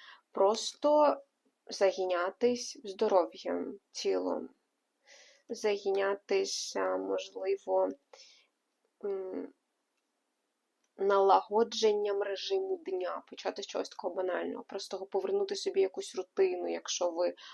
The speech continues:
або досі проживаєте ось цей стрес, про який я сказала на початку,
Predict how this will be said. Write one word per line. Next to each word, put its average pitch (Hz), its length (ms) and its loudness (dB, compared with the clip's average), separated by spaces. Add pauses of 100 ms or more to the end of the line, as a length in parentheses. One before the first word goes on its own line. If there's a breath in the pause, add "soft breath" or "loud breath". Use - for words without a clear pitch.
або 190 220 0
досі 190 340 2
проживаєте 175 580 0
ось - 160 -6
цей 175 160 -4
стрес, 175 320 -4
про - 140 -6
який 180 200 -4
я 180 60 0
сказала 175 380 -6
на 175 100 -4
початку, 180 540 -6